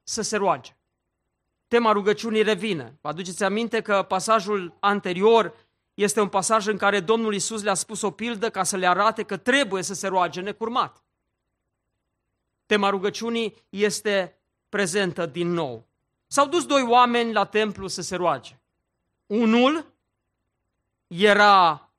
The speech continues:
fariseu, și aici lucrurile par să fie în regulă, că și fariseii se duceau la templu să se roage, și unul era vameș. Și în momentul în care Domnul Iisus a spus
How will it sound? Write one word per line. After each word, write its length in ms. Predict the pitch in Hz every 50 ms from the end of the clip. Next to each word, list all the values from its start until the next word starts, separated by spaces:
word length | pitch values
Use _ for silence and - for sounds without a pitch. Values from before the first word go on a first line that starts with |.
| _ _ _ _ _ _ _ _ _ _ _ _ _ _ _
fariseu, 880 | - - - 175 190 214 262 254 - - 226 196 175 180 202 220 202 _ _ _ _ _ _ _ _ _ _ _ _ _ _ _ _ _ _ _ _ _ _ _ _ _
și 100 | - -
aici 160 | 190 202 190
lucrurile 640 | 226 262 - 233 233 233 226 226 220 214 196 - - -
par 160 | 202 208 202
să 120 | 202 202
fie 200 | 180 - 185 180
în 100 | 175 165
regulă, 480 | 147 160 175 175 156 175 190 214 247 269 -
că 80 | -
și 100 | 202 -
fariseii 480 | - 208 196 190 202 175 - 208 196 196
se 140 | - - 185
duceau 320 | 160 175 175 - 185 175
la 140 | 175 180 175
templu 360 | 175 - 175 170 151 - 196
să 120 | 180 - 202
se 140 | - 214
roage, 440 | 214 196 180 160 156 131 156 170 190 208 - _ _ _ _ _ _ _ _ _ _ _ - - _
și 200 | - - - 233 247
unul 380 | 262 294 330 359 370 392 381 359 320
era 200 | 285 277 294 302
vameș. 640 | 254 196 269 302 302 285 233 170 123 117 - - - _ _ _ _ _ _ _ _ _ _ _ _ _ _ _ _ _ _ _ _ _ _ _ _ _ _
Și 160 | _ - - 175
în 60 | 160
momentul 480 | 165 175 180 208 262 330 339 349 339
în 100 | 330 311
care 220 | 277 269 262 254 233
Domnul 360 | 185 156 214 240 269 262 254
Iisus 300 | 240 - - 233 220 -
a 100 | 226 220
spus 720 | 202 - - - - 180 185 190 185 - - - - -